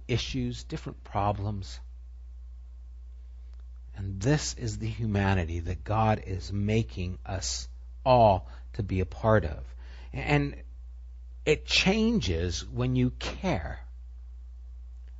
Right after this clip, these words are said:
You know, it, it's difficult sometimes when you're having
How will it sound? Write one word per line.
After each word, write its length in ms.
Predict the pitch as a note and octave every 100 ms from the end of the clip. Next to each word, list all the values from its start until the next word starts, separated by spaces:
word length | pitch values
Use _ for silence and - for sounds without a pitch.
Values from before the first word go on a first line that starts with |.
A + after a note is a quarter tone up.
| - - -
You 100 | C#3
know, 220 | C#3 B2+ B2+
it, 240 | - D#3 D3+
it's 340 | C#3+ C3+ C#3+
difficult 640 | B2+ E3+ G#3+ G3 - C3+ B2+
sometimes 600 | C#3 B2+ - B2+ B2 A#2
when 160 | B2
you're 140 | A#2+ A2+
having 480 | D3 C#3 C3 A#2+